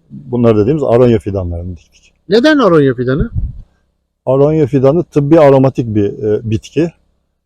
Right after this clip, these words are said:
Speaker 1: Alternatif bir ürün olur düşüncesiyle, e, diğer bahçelerimizde kavak ve fındık ekili, e, farklı bir ürün olduğu için bunu tercih ettik. E, tabii bir zahmet olmadan olmuyor.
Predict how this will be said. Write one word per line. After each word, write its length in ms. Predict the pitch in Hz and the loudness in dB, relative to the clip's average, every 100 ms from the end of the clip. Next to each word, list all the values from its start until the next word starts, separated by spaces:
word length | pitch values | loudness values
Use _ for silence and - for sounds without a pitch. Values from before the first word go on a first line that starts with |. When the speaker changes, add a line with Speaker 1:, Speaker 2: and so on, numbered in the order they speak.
| _ | _
Speaker 1:
Alternatif 640 | 135 117 139 139 - 135 | -2 0 2 0 -2 -4
bir 100 | 123 139 | -2 2
ürün 380 | 117 120 113 - _ | 4 4 0 -8 _
olur 300 | 117 110 107 | -2 0 -2
düşüncesiyle, 720 | 104 - 104 95 - 98 143 _ _ _ _ _ _ | -6 -6 -6 -6 -4 -2 -2 _ _ _ _ _ _
e, 60 | 151 117 131 180 - | -8 -8 -8 _ -4
diğer 220 | 123 131 120 | 2 4 4
bahçelerimizde 680 | 113 - 113 113 107 117 | 2 2 2 2 2 0
kavak 380 | - 110 113 110 | 0 0 0 0
ve 80 | 110 | -8
fındık 320 | - 113 107 - | -4 -4 -4 -6
ekili, 420 | 135 - 101 101 - _ _ _ _ _ _ | -6 -4 -2 -4 -8 _ _ _ _ _ _
e, 40 | 156 135 - - - _ | -20 -18 -18 -20 -20 _
farklı 340 | 143 135 - 120 | 0 0 -2 -4
bir 100 | 117 | -2
ürün 360 | 101 98 98 - | -2 -4 -6 -4
olduğu 260 | 110 95 95 | -2 -2 -6
için 300 | - 170 156 _ - | -10 -12 -12 _ -12
bunu 400 | 131 110 151 170 _ _ _ _ _ _ | -6 -4 -6 -12 _ _ _ _ _ _
tercih 240 | 127 127 | 2 4
ettik. 320 | 98 _ _ _ _ _ _ _ _ _ _ _ _ | 0 _ _ _ _ _ _ _ _ _ _ _ _
E, 40 | 196 | -6
tabii 260 | - 214 165 | 0 4 4
bir 60 | 147 | 6
zahmet 380 | 151 151 170 | 6 6 4
olmadan 500 | 170 160 139 123 196 | 4 4 6 4 2
olmuyor. 540 | 165 175 160 110 104 | 2 2 4 4 2